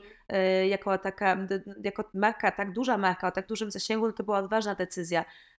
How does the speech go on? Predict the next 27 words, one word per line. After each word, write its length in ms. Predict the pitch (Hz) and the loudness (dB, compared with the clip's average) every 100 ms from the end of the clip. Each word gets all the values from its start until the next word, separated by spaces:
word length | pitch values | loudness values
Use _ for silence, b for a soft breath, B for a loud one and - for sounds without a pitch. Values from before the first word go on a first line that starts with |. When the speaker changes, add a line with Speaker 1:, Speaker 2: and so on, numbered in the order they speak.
| 190 | -4
Speaker 2:
bo 380 | 196 196 196 | 2 4 4
wiesz, 240 | 196 190 190 | 2 2 0
jednak, 400 | 185 196 196 - | -2 -2 -2 -2
e, 260 | 214 196 196 B B | -2 -2 -4 B B
różne 260 | 190 208 202 | -2 0 -2
zmiany 340 | 196 208 202 | 0 0 0
na 100 | 202 | -2
skórach, 800 | 196 - 214 202 185 185 185 - - | -4 -6 -2 2 4 2 0 -8 -6
czy, 260 | 202 185 - | 0 0 2
a, 200 | 190 - | 2 2
a 140 | 196 | 0
najczęściej 460 | 196 196 214 202 190 | 0 -2 -4 -4 -6
są 140 | 196 | -4
to 100 | 190 | -4
zbliżenia 400 | 180 196 220 214 | -4 -4 0 0
na 60 | 185 | 0
twarzy, 260 | 185 175 | -2 -4
jak 60 | 170 | -4
chcesz 160 | 180 | -6
zobaczyć 380 | 175 175 180 175 | -6 -6 -6 -8
Speaker 1:
No 60 | - | -6
Speaker 2:
sobie 180 | 185 180 | -4 -2
Speaker 1:
tak. 80 | |
Speaker 2:
kolczyki 340 | 185 185 190 190 | -4 -6 -8 -6
i 40 | |
tak 160 | 190 185 | -6 -2
dalej. 300 | 180 175 | 2 2